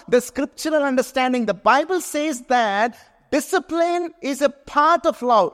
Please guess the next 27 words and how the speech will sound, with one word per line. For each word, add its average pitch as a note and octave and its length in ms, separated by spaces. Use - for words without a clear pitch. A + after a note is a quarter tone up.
In G#3+ 100
other A#3 160
words, C4 240
I B3 60
can A3+ 140
also D#4+ 240
say A#3 200
that G3+ 540
discipline D#4+ 800
is A#3+ 180
an B3+ 120
expression D#4+ 760
of C#4 180
love. G#3+ 440
It E3+ 120
is B3 160
possible, D#4 1000
it F3+ 160
is A#3 160
possible C4+ 680
to B3 140
discipline F#3 800
without F3+ 320
love, E3+ 400
but E3 160
it F#3+ 100
is F#3+ 220